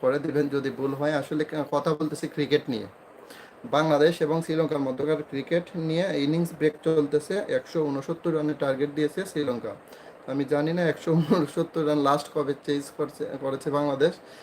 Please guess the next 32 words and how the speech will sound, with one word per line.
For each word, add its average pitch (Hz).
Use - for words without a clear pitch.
তবে 139
এটা 143
ক্রিকেট 147
হচ্ছে 156
গিয়ে, 147
ক্রিকেট 135
বাংলাদেশ 151
দলের 147
বর্তমান 143
যে 135
অবস্থান, 120
যে 131
ব্যাটসম্যানগুলো 147
আছে 135
অবশ্যই 151
মোটামুটি 160
একটা 131
ভালো 139
কোয়ালিটির 139
ব্যাটসম্যান 127
আছে। 127
আহ, 123
অবশ্যই 151
তারা 147
যদি 147
একটু 165
ধৈর্য 156
ধরে 151
মাথা 143
ঠান্ডা 139
রেখে 143
উইকেট 143